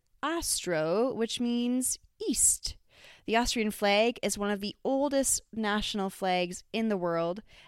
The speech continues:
And did you know that the sewing machine was invented by an Austrian? Approximately one quarter of the population of Austria lives in Vienna, and Vienna is home to the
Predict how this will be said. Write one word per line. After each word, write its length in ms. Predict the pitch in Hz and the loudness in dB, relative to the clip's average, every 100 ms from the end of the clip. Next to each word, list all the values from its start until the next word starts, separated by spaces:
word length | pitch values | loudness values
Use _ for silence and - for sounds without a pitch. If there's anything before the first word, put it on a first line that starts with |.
| - | -4
And 140 | 262 | -2
did 160 | 247 262 | -2 -2
you 80 | 277 | -2
know 280 | 262 262 262 | 0 0 0
that 120 | 240 | -2
the 80 | 247 | -2
sewing 340 | - 196 208 | 0 0 0
machine 560 | 226 - 247 247 233 202 | -2 -2 -2 -4 -4 -2
was 180 | 220 | -2
invented 520 | 220 202 196 208 226 - 180 | 0 -2 -2 0 -4 -4 -4
by 300 | 190 180 196 220 | -2 -2 -2 -2
an 140 | 190 185 | -4 -6
Austrian? 680 | 165 170 - 240 262 311 370 _ _ _ - | -6 -8 -6 -6 -4 -4 -6 _ _ _ -12
Approximately 540 | - 277 285 - 269 269 | -4 -2 0 -2 -2 0
one 260 | 247 349 | 0 -2
quarter 380 | 381 - 277 269 | -2 -2 0 0
of 160 | - 214 | 0 -2
the 80 | 220 | -4
population 580 | 233 226 208 208 - | -4 -4 -4 -4 -4
of 60 | 185 | -4
Austria 480 | 175 185 - 175 170 | -2 -4 -4 -4 -4
lives 400 | 185 208 208 - - | -2 -4 -4 -8 -6
in 300 | 240 240 247 | -4 -2 -4
Vienna, 580 | 202 190 180 170 175 190 - - - | -6 -4 -2 -2 -4 -6 -12 -20 -8
and 100 | 220 | -4
Vienna 600 | 220 233 330 202 170 214 _ - | -2 0 0 0 -2 -6 _ -10
is 140 | 190 | -4
home 280 | - 233 233 | -2 0 -2
to 80 | 226 | -4
the 140 | 202 | -10